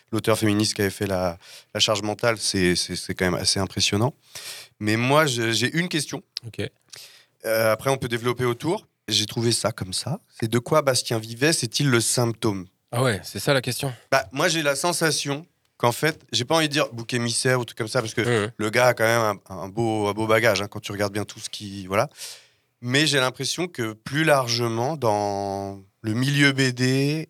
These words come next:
Speaker 1: et l'ambiance générale, euh, où on met beaucoup le doigt sur ce genre d'affaires et ce genre de propos en politique, dans le milieu de la culture, et cetera, voilà, de quoi il est le symptôme pour la B D.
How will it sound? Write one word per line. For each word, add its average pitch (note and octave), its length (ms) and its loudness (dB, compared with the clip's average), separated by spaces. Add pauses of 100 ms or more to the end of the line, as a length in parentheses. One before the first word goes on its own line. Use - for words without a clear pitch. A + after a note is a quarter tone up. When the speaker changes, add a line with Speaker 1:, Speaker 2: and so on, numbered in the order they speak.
Speaker 1:
et A2+ 160 2
l'ambiance C3 580 2
générale, A#2+ 600 0
euh, G2+ 380 -4 (420)
où A2+ 80 -2
on A#2 80 0
met A#2 140 0
beaucoup C#3 300 -2
le C3+ 120 -2
doigt C3+ 180 0
sur B2 160 -12
ce - 140 -10
genre B2 320 2
d'affaires C3+ 380 0
et A2+ 60 2
ce - 140 -8
genre G#2 160 0
de A2 80 0
propos B2+ 640 0
en G#2 80 -4
politique, G2+ 640 -6
dans G#2+ 80 -2
le G2+ 60 -2
milieu G2+ 120 -2
de F#2+ 60 -6
la F#2+ 60 0
culture, G#2 300 -4
et G2+ 60 -2
cetera, A2+ 400 2 (400)
voilà, F2+ 220 2
de - 100 -10
quoi C#3 200 0
il B2 60 -4
est A#2+ 60 0
le A2 60 -6
symptôme C3 500 -2
pour B2+ 160 0
la B2 120 2
B A#2+ 100 -2
D. A2 260 -6